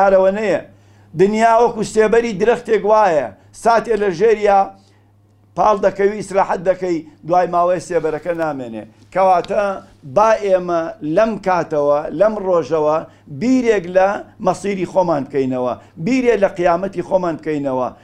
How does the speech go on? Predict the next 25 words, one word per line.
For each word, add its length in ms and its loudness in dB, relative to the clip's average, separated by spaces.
پێغەمبەر 440 0
گیان 260 2
لە 100 2
فەرمودەیەکا 640 -4
دەفەرمێ 460 -4
سەلی 220 -6
الله 200 -4
عەلەیهی 220 -4
وسەلەم، 360 -10
«الکەیس 540 0
من 120 -2
دانە 340 2
نەفسەهو 420 -6
وعەمیلە 520 2
لما 240 -4
بعد 280 -8
المەوت.» 320 -6
عاقڵ، 500 0
خاوەن 420 2
کیاست 480 0
و 80 -10
ژیری 540 -6
ئەو 120 4
کەسەیە 460 -2
کەوا 240 2